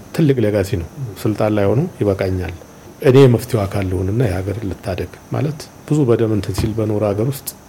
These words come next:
አንድ ትልቅ ሌጋሲ ሆኖ ሊወሰድ የሚችል መጨረሻም ላይ ወሳኝ በሆኑት እንትኖች በፊት በሂደቱ አንዳንድ ወጣ ገባ ነገሮች ቢሆንም ወደ መጨረሻዎቹ ላይ በተለይ ይሄ ቦታና ይሄ አመራር በምን አይነት አመራር ቢሆን ይሻላል የሚለውም ጋር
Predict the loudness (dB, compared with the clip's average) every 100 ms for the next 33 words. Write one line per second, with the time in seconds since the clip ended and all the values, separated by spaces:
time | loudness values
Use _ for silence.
0 | -10 -2 -2 -2 -6 -8 -8 -10 -12 -18
1 | -16 -6 -4 -2 -2 -4 -12 -14 -20 -14
2 | -6 -4 -2 -4 -6 -8 -12 -12 -12 -4
3 | -2 0 0 0 2 2 4 4 4 4
4 | 2 2 0 -2 -2 0 0 0 -6 -16
5 | -20 -20 -20 -20 -10 2 2 2 4 6
6 | 6 4 4 4 4 4 2 2 2 0
7 | 0 2 0 0 0 0 -2 -8 -8 -4
8 | 0 0 0 -2 0 -2 -2 -2 -2 -4
9 | -20 -4 0 4 6 4 2 -4 -20 -16
10 | -2 0 4 4 2 0 -10 -12 2 6
11 | 6 6 4 0 0 0 0 -2 -4 -14
12 | -20 -20 -20 -20 -20 -2 4 6 8 6
13 | 2 -2 -2 -2 -4 -8 -16 -20 -20 -20
14 | -18 -2 2 4 4 0 0 0 0 0
15 | 2 4 2 0